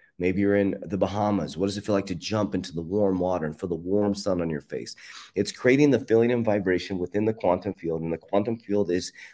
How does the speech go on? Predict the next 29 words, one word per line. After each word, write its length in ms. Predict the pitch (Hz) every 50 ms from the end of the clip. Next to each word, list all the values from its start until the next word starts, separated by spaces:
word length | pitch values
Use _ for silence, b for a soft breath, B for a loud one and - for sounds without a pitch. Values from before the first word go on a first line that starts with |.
| B B
allowing 520 | 90 90 92 98 95 113 123 127 131 127
you 80 | 113 101
to 220 | - - - - - _
access 580 | - 104 120 135 - - - - 127 131 113 -
that 280 | - 101 87 78 - -
feeling 380 | - 113 113 120 123 117 113
and 100 | 107 95
vibration 540 | 90 87 87 78 101 101 110 - - 92 87
that 140 | 85 85 - _ -
already 480 | 92 113 127 131 127 127 120 110 95
exists. 420 | 85 82 80 82 113 120 117 - -
And 80 | 90
the 80 | 90 85
reason 260 | 92 110 113 120 107
why 120 | 90 87 87
you're 160 | 80 80 71
feeling 480 | - _ - 147 185 190 160 107 78
it 140 | 80 80 - B B B B B
is 120 | 101 101
because 340 | - - 98 - 120 92 87
it's 140 | 87 - - -
in 140 | 131 143 151
the 80 | 131 120
quantum 360 | - - 85 78 73 82 78
field. 240 | - 82 78 78 82
Now, 120 | 85 80
the 100 | 82 87
key 400 | - - - - 214 233 190 123
is, 340 | 90 - - - - -